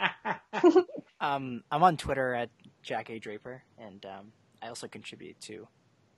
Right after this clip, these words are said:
Speaker 2: Simple Cinephile, and I think we're,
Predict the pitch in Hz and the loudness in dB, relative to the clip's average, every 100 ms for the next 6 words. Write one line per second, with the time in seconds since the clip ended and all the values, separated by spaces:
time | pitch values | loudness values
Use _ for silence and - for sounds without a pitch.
0 | _ _ - - 104 - 98 127 - 85 | _ _ -14 -14 -14 -16 -16 -18 -16 -14
1 | 98 120 _ - 120 92 - - - _ | -14 -18 _ -20 -20 -20 -20 -20 -20 _
2 | _ _ _ _ _ _ _ _ _ - | _ _ _ _ _ _ _ _ _ -14
3 | 156 294 113 | -8 -6 -6